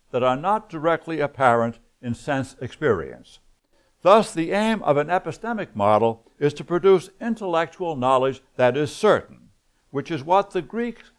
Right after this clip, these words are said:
word episteme means.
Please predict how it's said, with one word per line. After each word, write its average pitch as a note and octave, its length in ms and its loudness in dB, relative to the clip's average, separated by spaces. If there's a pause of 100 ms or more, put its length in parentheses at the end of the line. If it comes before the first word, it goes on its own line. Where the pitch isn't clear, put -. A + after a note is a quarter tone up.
word C#3 440 2 (160)
episteme C3+ 920 -8 (180)
means. B2 600 -10